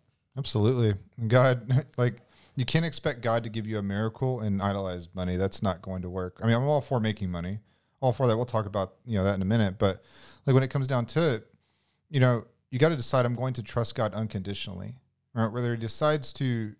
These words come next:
you know, whether, whether this works or not, I'm gonna do what I, it's in line with my principles and values. 'Cause honestly, the chance of it working is pretty high if you do the right thing, like with us. But, like, regardless, you still can't control the outcome.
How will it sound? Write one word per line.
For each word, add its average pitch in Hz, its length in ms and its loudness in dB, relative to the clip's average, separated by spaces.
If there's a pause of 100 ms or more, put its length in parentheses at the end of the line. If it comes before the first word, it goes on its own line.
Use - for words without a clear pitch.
(120)
you 123 100 0
know, 104 360 4
whether, 139 200 6
whether 139 280 0
this 104 200 -12
works 170 240 -2
or 127 40 -2
not, 127 200 2
I'm 131 160 0
gonna 147 160 0
do 120 140 -2
what 113 100 -2
I, 101 160 0 (260)
it's 113 180 0
in 117 60 4
line 110 140 4
with 104 60 -2
my 120 100 0
principles 101 420 -6
and 85 80 -12
values. 95 320 0
'Cause 104 280 -6
honestly, 139 440 -2 (880)
the 135 80 0
chance 208 260 4
of 165 40 0
it 143 60 -2
working 131 220 0
is 117 60 -2
pretty 110 180 -2
high 107 240 0
if 127 180 -2
you 110 60 -8
do 113 80 -2
the 98 80 -2
right 95 200 -2
thing, 107 180 -2
like 95 160 -6
with 90 140 -8
us. 127 240 0
But, 110 260 -4
like, 107 260 0 (440)
regardless, 123 680 2 (240)
you 131 60 -12
still 180 160 4
can't 135 160 -4
control 120 200 -2
the 95 100 -4
outcome. 104 360 -4